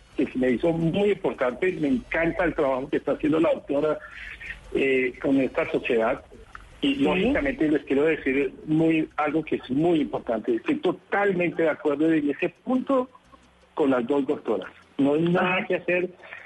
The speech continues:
Speaker 1: Es, es una posición tremendamente, eh, lógica en este mundo. Ahora, eso, eh, eh, dice mucho, porque es que en Colombia tenemos un grave problema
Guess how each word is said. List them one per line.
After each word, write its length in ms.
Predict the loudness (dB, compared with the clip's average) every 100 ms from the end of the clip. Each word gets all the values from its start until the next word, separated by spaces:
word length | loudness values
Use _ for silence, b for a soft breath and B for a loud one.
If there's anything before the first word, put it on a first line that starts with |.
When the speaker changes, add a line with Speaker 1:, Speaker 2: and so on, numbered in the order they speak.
| -8
Speaker 1:
Es, 220 | -2 0 0
es 240 | -2 0 0
una 220 | 0 0
posición 680 | 0 -2 -2 0 0 0 -4 -10 _ -20 -10
tremendamente, 1040 | -2 2 2 2 2 2 0 0 0 0 0
eh, 460 | 0 0 2 0 -4 -8 0
lógica 720 | 2 2 0 -2 -2 -6 -8 -12
en 200 | -4 0 0
este 200 | 2 2
mundo. 320 | 2 2 2
Ahora, 340 | 2 0 -2 -8 -2
eso, 480 | -2 0 -2 -2 -4 -6 -2
eh, 320 | 0 0 -2 -2
eh, 400 | 0 2 0 -4 -14 _ _ -8
dice 360 | -2 -2 0 2
mucho, 400 | 2 2 -2 -6 -4
porque 300 | -4 -2 -2
es 80 | 0
que 240 | -2 -2 B B B -2
en 140 | 0
Colombia 680 | 2 2 2 2 0 -2 -4 -6
tenemos 400 | -2 0 2 2
un 160 | 2 2
grave 320 | 2 2 2
problema 560 | 2 0 2 0 -2